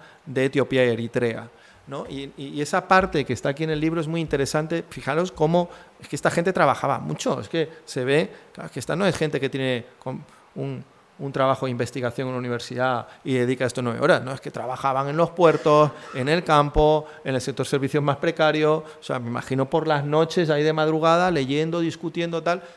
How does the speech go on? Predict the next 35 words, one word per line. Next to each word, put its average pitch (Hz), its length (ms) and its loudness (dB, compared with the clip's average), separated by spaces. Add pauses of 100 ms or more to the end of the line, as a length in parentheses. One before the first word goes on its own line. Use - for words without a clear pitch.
(140)
Claro, 156 160 -2
es 165 60 -2
decir, 139 200 -8
la 147 80 -2
necesidad, 131 520 -6
no, 165 160 -4
no, 165 100 -2
es 156 100 -4
que 156 60 -6
hay 147 40 -6
que 170 100 0
montar 170 360 4
en 127 120 -2
Estados 151 420 0
Unidos 175 360 0 (360)
un, 175 380 2 (340)
eh, 127 340 -2 (180)
un 151 120 0
comité 175 680 4 (160)
en 143 160 2
contra, 180 560 4 (220)
¿no? 170 280 4
de 175 80 2
la 131 100 0
agresión 143 500 0
contra 135 260 -4
Etiopía. 123 580 -2
Recuerden 135 320 -4
que 143 80 -4
Etiopía 147 400 2
fue 139 180 -2
el 123 40 -2
único 139 300 -4
pueblo, 147 440 4 (420)
eh, 131 760 -8